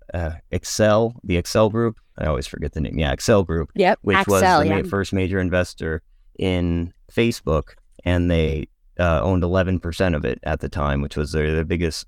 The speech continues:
Speaker 1: shareholder besides Mark Zuckerberg. But, and then he led a bunch of funding rounds into a bunch of companies like Etsy and Spotify and stuff like that. So he's made money through that.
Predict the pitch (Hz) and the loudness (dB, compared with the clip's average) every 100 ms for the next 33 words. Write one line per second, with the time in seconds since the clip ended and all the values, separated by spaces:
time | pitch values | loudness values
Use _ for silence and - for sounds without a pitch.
0 | - 92 82 85 80 82 78 - 85 80 | -6 0 2 2 0 0 -4 -6 -4 0
1 | 78 76 - _ _ - 87 73 95 - | 0 -2 -10 _ _ -4 -4 -2 0 0
2 | 76 67 - _ _ _ _ _ _ - | -2 -12 -18 _ _ _ _ _ _ -2
3 | 98 78 101 104 101 104 - 98 95 90 | 2 2 2 0 0 -4 -4 -4 -2 -4
4 | - _ _ _ _ _ - 101 110 127 | -6 _ _ _ _ _ -14 -6 0 4
5 | 127 120 - - 101 101 117 113 98 - | 2 0 -10 -6 -4 0 0 0 -4 0
6 | 120 120 113 113 113 107 101 101 98 104 | 0 2 0 0 0 0 0 0 0 -2
7 | 98 85 101 85 95 95 85 82 - 90 | -2 -4 -2 -2 -2 0 -2 -2 -2 -4
8 | - 95 92 90 90 73 67 - 95 95 | -2 -2 0 0 -2 -4 -6 -4 0 0
9 | 95 90 92 92 90 - 92 82 85 92 | 0 0 2 0 -2 0 -2 0 0 0
10 | 87 - 92 110 120 104 95 87 85 87 | -2 -2 -2 0 2 2 0 -2 -6 -2
11 | 87 80 | -2 -2